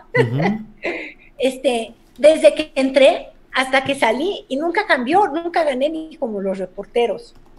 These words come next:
Speaker 1: Ujú.
Speaker 2: Este, entonces, llegó un punto donde dije,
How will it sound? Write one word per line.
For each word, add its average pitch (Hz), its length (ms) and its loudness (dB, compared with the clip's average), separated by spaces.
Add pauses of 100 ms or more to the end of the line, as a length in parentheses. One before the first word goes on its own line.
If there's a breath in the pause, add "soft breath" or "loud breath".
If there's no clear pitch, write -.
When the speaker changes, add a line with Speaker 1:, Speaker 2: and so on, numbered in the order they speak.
(640)
Speaker 1:
Ujú. - 100 -10
Speaker 2:
Este, 170 640 -4
entonces, 277 600 2 (800 loud breath)
llegó 277 300 6
un 370 160 0
punto 359 280 2
donde 277 280 2
dije, 269 540 0